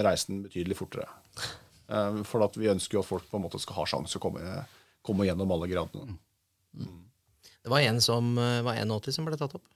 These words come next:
Speaker 1: Ja.
Speaker 3: Det sto om, vi har noe som heter Frimurerblad, eh, som kommer i posten. Og der,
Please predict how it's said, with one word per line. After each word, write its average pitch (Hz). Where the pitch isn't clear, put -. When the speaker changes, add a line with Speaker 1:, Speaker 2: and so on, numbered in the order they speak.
Speaker 1:
Ja. 131
Speaker 3:
Det 123
sto 107
om, 107
vi 113
har 123
noe 117
som 127
heter 120
Frimurerblad, 127
eh, 113
som 110
kommer 117
i 117
posten. 120
Og 220
der, 120